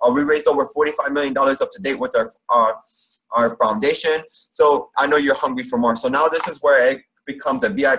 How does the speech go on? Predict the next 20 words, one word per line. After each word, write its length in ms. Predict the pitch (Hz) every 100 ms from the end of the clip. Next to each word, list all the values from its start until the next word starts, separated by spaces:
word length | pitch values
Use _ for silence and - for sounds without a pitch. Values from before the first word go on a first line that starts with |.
| -
P 140 | 123
travel 300 | - - -
club 280 | - 190 -
to 100 | 127
a 120 | 104
V 160 | 101 131
I 120 | 123 123
P 220 | 123 113 _ _
lifestyle 440 | 123 131 - 113 110
club. 260 | 117 104 - _
So 180 | - 135
we're 160 | 139 -
gonna 340 | 175 165 156
go 140 | 147 143
out 240 | - 127 - 131
and 160 | 123
travel, 520 | 117 135 135 131 127 120
and 140 | 120
we're 80 | 120
gonna 240 | 123 123